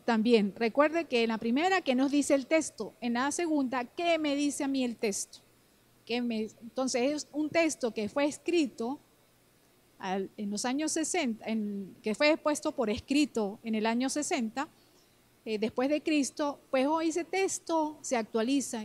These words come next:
y viene la pregunta, "¿Qué me dice a mí ese texto hoy?".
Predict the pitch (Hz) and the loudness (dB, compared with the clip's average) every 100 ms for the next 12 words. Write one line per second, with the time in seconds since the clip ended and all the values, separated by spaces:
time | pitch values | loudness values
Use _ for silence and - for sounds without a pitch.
0 | - 240 254 320 294 226 214 208 269 233 | -6 -4 -2 0 0 -2 -2 -2 -2 -4
1 | 208 202 - 226 330 320 311 294 294 269 | -6 -18 -18 -10 -4 -2 -2 -2 -2 -2
2 | 285 269 262 202 - 247 240 226 226 220 | -4 0 0 -2 -8 -8 -4 -2 -2 -4
3 | - 208 196 | -4 -4 -4